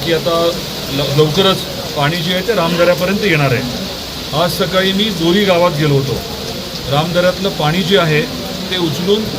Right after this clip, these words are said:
आपण बोरीपर्यंत आणणार आहोत, पंप करून बोरीपर्यंत आणि बोरीवरनं पुढे ग्रॅव्हिटीने आपल्या उमरग्यातल्या कोलसूर साठवण तलावापर्यंत येणार आहे. अ, साधारण दोन अडीच, दोन अडीच हजार हेक्टर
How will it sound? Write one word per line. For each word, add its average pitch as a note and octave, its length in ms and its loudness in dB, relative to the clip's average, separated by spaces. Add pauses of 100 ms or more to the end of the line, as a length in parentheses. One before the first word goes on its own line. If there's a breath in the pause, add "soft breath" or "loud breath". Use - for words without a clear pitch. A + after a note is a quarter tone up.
(100)
आपण E3 240 0
बोरीपर्यंत F#3 600 2
आणणार D3+ 280 4
आहोत, C3+ 200 2 (560)
पंप F3 280 0
करून F#3 200 0
बोरीपर्यंत F3 680 2 (580)
आणि D#3 140 0
बोरीवरनं F#3 640 0
पुढे G3 600 2 (420)
ग्रॅव्हिटीने F#3 580 2 (540)
आपल्या C#3+ 240 0
उमरग्यातल्या F3 580 0
कोलसूर E3+ 480 0 (380)
साठवण D#3+ 320 0
तलावापर्यंत F3+ 680 0
येणार E3+ 300 4
आहे. C3 180 2 (800)
अ, C3+ 200 0
साधारण D#3+ 440 0
दोन E3 200 0
अडीच, E3+ 300 0
दोन E3 180 0
अडीच E3+ 260 0
हजार D#3 300 0
हेक्टर D#3+ 360 4